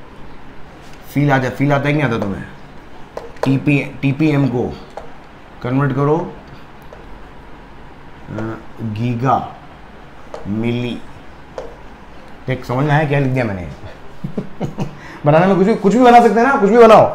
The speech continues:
क्वेश्चन बनाने में कुछ भी बना सकते हो। एक और ट्राई कर लेते हैं, सिक्स, पोज करके ट्राई करो, उसको ट्राई करो, मजा आएगा। सिक्स,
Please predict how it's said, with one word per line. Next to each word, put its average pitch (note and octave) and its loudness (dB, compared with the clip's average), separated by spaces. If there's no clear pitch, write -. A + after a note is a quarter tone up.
क्वेश्चन D#3+ 6
बनाने F#3+ 6
में G3+ 4
कुछ G#3 4
भी A3 4
बना G3 6
सकते D3 2
हो। G2 0
एक C3 0
और D#3 2
ट्राई D3 4
कर B2+ -2
लेते C3+ 0
हैं, D#3+ -6
सिक्स, - -4
पोज D3 4
करके F3+ 4
ट्राई F3 4
करो, F3+ 2
उसको E3 0
ट्राई F#3 0
करो, G3 -4
मजा C3 2
आएगा। C3 0
सिक्स, - -2